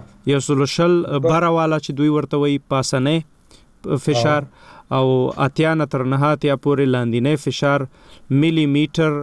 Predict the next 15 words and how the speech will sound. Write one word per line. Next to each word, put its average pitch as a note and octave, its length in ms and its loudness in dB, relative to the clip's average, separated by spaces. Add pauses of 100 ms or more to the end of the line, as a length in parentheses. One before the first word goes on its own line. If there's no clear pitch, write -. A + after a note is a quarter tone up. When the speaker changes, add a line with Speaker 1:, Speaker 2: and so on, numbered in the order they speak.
(140)
Speaker 1:
اه، B2+ 420 -2
مرکري. B2 460 -2 (1080)
Speaker 2:
آه. G#2+ 240 -4 (120)
Speaker 1:
ایم C#3+ 200 2
ایم C#3 300 2
ایچ C3+ 300 -2
جی B2 240 0 (120)
په B2 120 -2
نوم A2+ 220 -2
باندې A#2 220 -4
چې - 160 -10
راځي، A#2 240 -2
Speaker 2:
آه. - 20 -6
Speaker 1:
که - 120 -8
نه؟ C3+ 140 -4